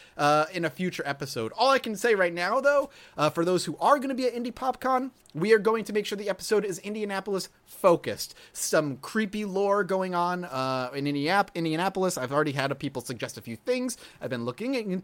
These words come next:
into bo-, uh, a couple of them, and there's just some fun things to talk about.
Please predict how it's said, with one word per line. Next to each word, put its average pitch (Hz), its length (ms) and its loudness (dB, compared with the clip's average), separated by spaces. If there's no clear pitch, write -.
into 175 240 -4
bo-, 151 140 0
uh, 143 280 2
a 147 80 -4
couple 208 300 2
of 180 140 4
them, 190 200 4
and 151 120 -2
there's 147 120 -2
just 160 140 -6
some 165 100 -6
fun 160 300 -4
things 147 240 -6
to 135 60 -16
talk 139 260 -2
about. 139 300 0